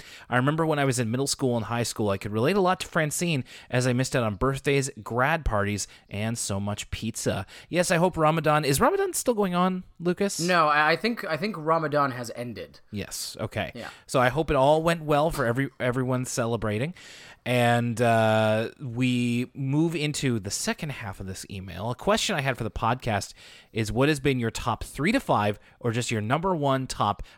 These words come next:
Speaker 1: pop culture references on Arthur so far? My top three would have to be the Dexter's Lab parody,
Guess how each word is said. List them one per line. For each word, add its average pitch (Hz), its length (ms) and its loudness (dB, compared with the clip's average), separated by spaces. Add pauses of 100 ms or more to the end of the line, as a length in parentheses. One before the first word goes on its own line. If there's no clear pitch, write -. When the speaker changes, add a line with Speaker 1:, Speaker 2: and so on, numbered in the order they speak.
Speaker 1:
pop - 280 -2
culture 147 340 -4
references 107 500 -4
on 90 100 -10
Arthur 104 320 -4
so 131 240 -2
far? 160 380 2 (540)
My 170 160 2
top 196 200 0
three 151 220 2
would 135 120 0
have 123 200 -2
to - 80 -8
be 113 240 0
the 101 160 -4
Dexter's 151 580 -2
Lab 127 380 2
parody, 101 540 0